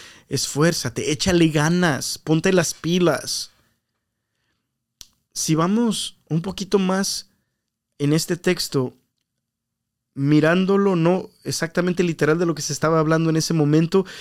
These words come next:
pero, ah, quizás un poquito más profundamente y aplicarlo a otras cosas, a otras, a, a, a, a otras partes de nuestra vida, podcast escucha.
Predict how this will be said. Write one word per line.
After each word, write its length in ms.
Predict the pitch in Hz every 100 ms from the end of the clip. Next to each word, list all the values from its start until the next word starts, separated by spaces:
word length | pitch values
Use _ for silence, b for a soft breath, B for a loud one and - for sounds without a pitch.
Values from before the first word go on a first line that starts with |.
| B -
pero, 240 | 147 139
ah, 300 | 139 - - - -
quizás 420 | 151 175 185 -
un 100 | 160
poquito 280 | 196 185 196
más 140 | 190
profundamente 680 | 196 165 196 185 185 196 208
y 60 |
aplicarlo 720 | 165 160 151 185 190 185 196 151
a 100 | 151
otras 560 | 180 202 196 175 - _ _ _ _ _ _ _
cosas, 460 | 190 214 - 110 -
a 120 | 143
otras, 420 | 165 185 185 - B B B B
a, 140 | -
a, 360 | 67 - 76 - -
a, 200 | - - _ - - _
a 120 | - 147
otras 340 | 160 185 175
partes 440 | - 196 196 151
de 100 | 143
nuestra 320 | 147 147 147 139
vida, 300 | 175 170 135
podcast 320 | 156 160 147
escucha. 580 | 143 175 185 - 139